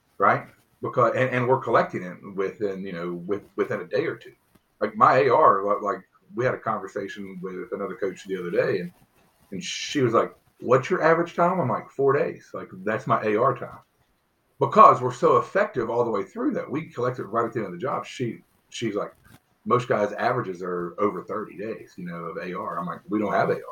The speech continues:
Like, we collect as we go because the process is there, because every, everybody hit, hit the right steps." So it's just about implementation. So the, the implementation is incremental change, right? Tw-, twenty-one and seventy-five.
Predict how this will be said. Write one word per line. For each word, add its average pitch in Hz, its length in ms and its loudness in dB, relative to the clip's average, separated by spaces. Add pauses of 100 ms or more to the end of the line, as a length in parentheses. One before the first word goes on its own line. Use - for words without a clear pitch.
(520)
Like, 175 320 -2
we 110 180 -2
collect 101 380 -4
as 92 180 -4
we 92 80 -6
go 156 160 2
because 120 300 0
the 107 60 -2
process - 380 -2
is 87 120 -16
there, 123 220 -6
because 104 260 -8
every, 117 200 -4 (100)
everybody 120 340 0
hit, 107 360 -2
hit 104 280 -6
the 98 60 -8
right 85 180 -6
steps." - 420 -10 (840)
So 120 360 6 (580)
it's - 260 -6
just 190 220 0
about 156 340 4
implementation. 117 800 -4
So 113 180 0
the, 123 200 2 (220)
the 165 80 6
implementation 135 580 0
is 107 60 -10
incremental 117 420 -2
change, - 400 -14 (580)
right? 104 240 0
Tw-, 131 240 -2
twenty-one 131 380 2
and 117 100 -2
seventy-five. 113 680 -2